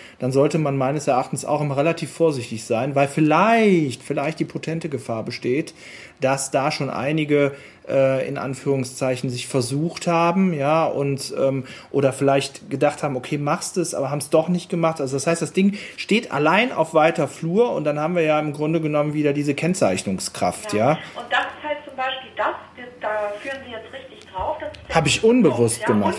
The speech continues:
Speaker 2: unbewusst
Speaker 1: Wahnsinn.
Speaker 2: auf den nächsten Punkt geführt oder sogar bewusst, man
Speaker 1: Nein.
Speaker 2: weiß es nicht. Ähm, und zwar die sogenannte Kennzeichnungskraft der älteren Marke. Ja?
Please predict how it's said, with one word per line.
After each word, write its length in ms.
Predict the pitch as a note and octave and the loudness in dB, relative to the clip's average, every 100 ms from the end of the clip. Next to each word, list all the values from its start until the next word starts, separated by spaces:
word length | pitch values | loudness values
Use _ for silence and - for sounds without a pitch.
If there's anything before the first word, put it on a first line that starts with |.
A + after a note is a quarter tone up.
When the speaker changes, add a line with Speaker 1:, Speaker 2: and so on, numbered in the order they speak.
| - | -4
Speaker 2:
unbewusst 240 | - A2+ | -6 0
Speaker 1:
Wahnsinn. 500 | B2+ F3+ G3 G3 D3 B2+ | 2 4 4 2 2 2
Speaker 2:
auf 40 | |
den 80 | G2 | 0
nächsten 220 | F#2 - - | -4 -12 -10
Punkt 320 | C#4+ C#4+ - | -10 -10 -16
geführt 420 | - A#3 B3 - - - - - | -20 -16 -12 -12 -14 -20 -20 -14
oder 180 | A#3 G#3+ | -12 -8
sogar 200 | G3+ G3 | -8 -8
bewusst, 340 | F3+ A#3 F4 - | -8 -8 -8 -12
man 80 | F#3+ | -4
Speaker 1:
Nein. 200 | C#3 F#3 A#3 | 2 2 0
Speaker 2:
weiß 60 | - | -10
es 20 | - | -18
nicht. 120 | B3+ - - - - - | -18 -18 -20 -18 -18 -2
Ähm, 480 | A#3+ A#3+ A#3+ - - | 0 0 -4 -8 -12
und 80 | B3 - | -12 -4
zwar 220 | B3 C4 - | -2 0 -2
die 80 | B3 | -8
sogenannte 460 | C4 C#4 B3+ B3 - - - | -8 -8 -6 -6 -8 -8 -2
Kennzeichnungskraft 1300 | D4+ D4+ A3+ G#3+ G#3 G#3 G3+ - - C4+ - - - | -2 -2 -4 -4 -4 -8 -8 -10 -4 -2 -2 -8 -8
der 180 | B3 - | -6 -2
älteren 460 | C4 B3 G#3 G3 | -4 -2 -4 -4
Marke. 420 | F3 E3 - - - - - | -2 -2 -2 -8 -8 -10 -6
Ja? 240 | F#3 - | -2 -2